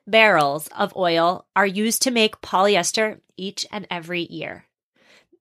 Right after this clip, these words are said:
This obviously means that polyester is not biodegradable, and it will persist in the ecosystem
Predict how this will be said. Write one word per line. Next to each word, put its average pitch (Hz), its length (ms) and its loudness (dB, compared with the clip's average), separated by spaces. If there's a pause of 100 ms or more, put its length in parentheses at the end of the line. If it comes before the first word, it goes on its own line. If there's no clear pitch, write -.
This 226 220 2
obviously 214 540 2
means 196 540 -4
that 180 200 2
polyester 175 420 0
is 170 100 -4
not 156 260 0
biodegradable, 190 880 2 (400)
and 180 200 0
it - 180 0
will 190 280 0
persist 233 540 -2
in 262 140 -4
the 247 260 -2
ecosystem 196 840 0